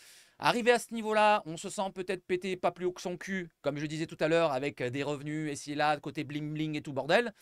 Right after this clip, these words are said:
Il a fait des bêtises. Peut-être qu'il estimait avoir, euh, droit à tout, voilà, de la part d'une femme. Et malheureusement, elle a dû lui refuser plusieurs fois. Il s'est passé des dingueries.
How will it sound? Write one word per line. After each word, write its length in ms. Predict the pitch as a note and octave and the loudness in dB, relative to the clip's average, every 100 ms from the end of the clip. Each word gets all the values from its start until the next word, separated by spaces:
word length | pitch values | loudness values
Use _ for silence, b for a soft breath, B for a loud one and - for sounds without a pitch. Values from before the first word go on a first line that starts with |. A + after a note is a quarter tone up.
| b b b b b | b b b b b
Il 160 | B2+ D3 | 2 6
a 480 | E3 D#3+ D#3 D#3 D3 | 8 10 8 6 4
fait 160 | F#3+ | 2
des 100 | F#3 | 0
bêtises. 460 | F3+ E3 E3+ G#3 F3 | 0 -2 -6 -6 -8
Peut-être 320 | C3+ F3 D#3+ | -4 -2 -2
qu'il 400 | D#3 D#3 D#3+ D3+ | -6 -6 -2 -2
estimait 380 | D#3+ F3+ F3+ F3 | -2 -4 -2 0
avoir, 400 | D#3 E3+ D3+ D3+ | 2 2 2 2
euh, 200 | D3 D3 | 2 2
droit 280 | D3 E3+ E3 | 0 2 2
à 60 | |
tout, 240 | - A3+ - _ - | 2 -6 -8 _ 0
voilà, 240 | C#3 E3 | 2 2
de 100 | D#3+ | 4
la 140 | D3 C#3 | 2 4
part 180 | D3+ | 2
d'une 360 | D3 D3 C#3+ C#3 | 2 -4 -2 -2
femme. 340 | - F#3 G#3 B B B - | 4 4 4 B B B -2
Et 340 | C#3+ C#3 B2+ | 2 4 4
malheureusement, 500 | B2+ D3+ D#3 D3 E3 | 2 2 0 0 0
elle 60 | D3 | 0
a 60 | |
dû 120 | C3 D#3 | -2 -2
lui 80 | |
refuser 380 | D#3 D#3+ E3 D#3+ | -2 -2 -4 -4
plusieurs 240 | - C#3 - | -4 -6 -2
fois. 220 | E3+ F#3 | 0 0
Il 40 | |
s'est 140 | F3+ D3 | 0 -4
passé 320 | C3 - D#3 | -4 -2 -2
des 120 | C#3 | -2
dingueries. 320 | C#3 B2 G#2 | -4 -6 -10